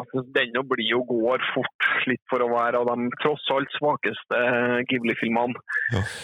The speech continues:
Speaker 2: Så kom jo den foreløpig siste da, Marnie, min hemmelige venninne, i to tusen og fjorten.
Speaker 1: Den har jeg sett, vet du.
Speaker 2: Ja,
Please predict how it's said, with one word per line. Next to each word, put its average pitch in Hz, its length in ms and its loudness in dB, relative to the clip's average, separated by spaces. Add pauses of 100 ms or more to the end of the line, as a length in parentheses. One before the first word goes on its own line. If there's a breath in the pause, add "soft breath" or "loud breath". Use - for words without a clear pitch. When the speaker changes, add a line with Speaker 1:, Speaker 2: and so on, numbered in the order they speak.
(160 loud breath)
Speaker 2:
Så 151 180 -2
kom 117 180 0
jo 107 180 2
den 120 240 0
foreløpig 98 560 0
siste 117 340 0
da, 117 160 2 (100)
Marnie, 101 480 0
min 113 180 2
hemmelige 98 480 0
venninne, 113 420 0
i 190 100 0
to 123 140 -2
tusen 85 300 -4
og 95 80 -4
fjorten. 104 600 -2 (1200 loud breath)
Speaker 1:
Den 170 260 0
har 311 120 2
jeg 294 200 2
sett, 320 140 0
vet 226 120 2
du. 135 120 2 (180)
Speaker 2:
Ja, 127 220 0